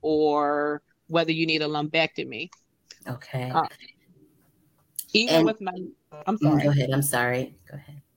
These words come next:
Speaker 1: Oh, I apologize. I was gonna say, even with my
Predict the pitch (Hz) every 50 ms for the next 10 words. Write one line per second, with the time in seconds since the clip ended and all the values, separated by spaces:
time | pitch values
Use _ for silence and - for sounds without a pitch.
0 | _ _ _ _ _ _ _ _ _ _ - - - 190 185 190 196 196 - 190
1 | 180 175 175 175 175 170 170 185 180 175 - - 196 190 190 190 - 190 180 160
2 | 202 220 214 214 202 190 185 185 - 185 180 175 170 170 165 165 165